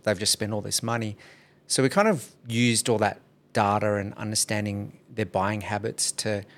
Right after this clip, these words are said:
put that into the app. So where we're different with our subscriptions app is we're not just transactional.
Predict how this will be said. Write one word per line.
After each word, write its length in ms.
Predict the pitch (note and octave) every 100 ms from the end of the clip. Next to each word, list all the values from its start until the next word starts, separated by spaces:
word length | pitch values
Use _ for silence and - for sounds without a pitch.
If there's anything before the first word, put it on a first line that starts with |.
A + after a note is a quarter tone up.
| _ _ _ _ -
put 180 | D3
that 160 | - A2
into 200 | A#2 -
the 160 | G#2+ G#2+
app. 280 | D#3 - - - _ _ _
So 400 | - C3 A#2+ A2+ - - - _ _
where 400 | C3 A#2 C3+ C#3
we're 200 | B2 D3+
different 520 | D#3 - B2+ - A#2+
with 120 | A2 G#2+
our 140 | G#2
subscriptions 640 | - G2 - D#2+ - A2+ G2+
app 220 | G2+ - _ _ -
is 340 | A2+ G#2+ -
we're 100 | A#2+
not 200 | B2+ C#3+ - -
just 360 | - G#2+ -
transactional. 680 | - G2+ G2 G2+ - C#3 F3+